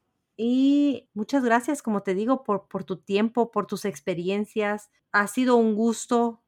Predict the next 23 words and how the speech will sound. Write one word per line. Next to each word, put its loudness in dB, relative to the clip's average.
tener -2
esta -4
conversación 0
y 2
también 2
un 2
gusto -2
leerte. 0
Eh, -2
tu -2
libro, 0
como -4
dices, -4
es, -4
no 0
nada 0
más -2
nos -2
da 2
muchas -2
enseñanzas, 0
pero 0
también 0